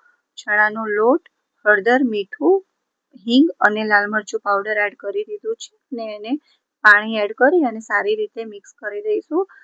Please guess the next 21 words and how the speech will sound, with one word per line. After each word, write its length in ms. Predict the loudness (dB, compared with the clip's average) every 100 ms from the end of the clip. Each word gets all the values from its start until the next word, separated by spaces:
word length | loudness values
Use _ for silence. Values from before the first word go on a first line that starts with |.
| _ _ _ _ _
બુંદી 280 | -2 2 6
માટેનું 460 | 6 6 4 2 2
જે 120 | 0
ખીરું 380 | 0 0 0 2
હોય 220 | 2 2
છે 180 | -2 -2
એ 200 | 0 0
એકદમ 400 | 0 -2 -2 -6 _ _ _ -20
ઢીલું 360 | -6 -2 0 0
જ 60 | 2
હોય 220 | 4 2
છે 200 | 0 2
આવી 260 | 2 2
રીતે. 400 | -2 -4 0 0 0 _ _ _ _ _ -10
તો 80 | 0
બસ 180 | 0 2 0
આવી 140 | 0
કન્સિસ્ટન્સીમાં 1000 | -2 -6 -8 -12 -12 -14 -12 -6 -2 -2
આપણને 500 | -2 -6 -8 -6 -8 -8 _ _
બેટર 400 | -2 -2 2 2
જોઈશે. 460 | 2 0 -2 2 0